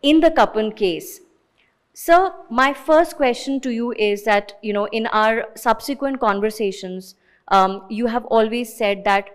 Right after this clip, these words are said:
this is one, uh, case which should help someone understand the relationship between the state and the subject, uh, especially when the state is not so friendly. Um, tell us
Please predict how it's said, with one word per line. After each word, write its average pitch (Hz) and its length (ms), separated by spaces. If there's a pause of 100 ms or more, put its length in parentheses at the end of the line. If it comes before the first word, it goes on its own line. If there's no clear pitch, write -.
this 208 220
is 220 200
one, 214 520 (100)
uh, 180 220
case 202 400
which 202 160
should 214 260 (300)
help 220 240
someone 196 480
understand 196 800 (320)
the 208 160
relationship 220 640
between 208 320
the 208 100
state 208 380
and 185 120
the 185 80
subject, 165 600 (380)
uh, 185 260 (160)
especially 226 640
when 208 400 (120)
the 202 140
state 220 540 (200)
is 208 320
not 196 300
so 202 220
friendly. 170 640 (500)
Um, 185 540 (260)
tell 285 220
us 370 260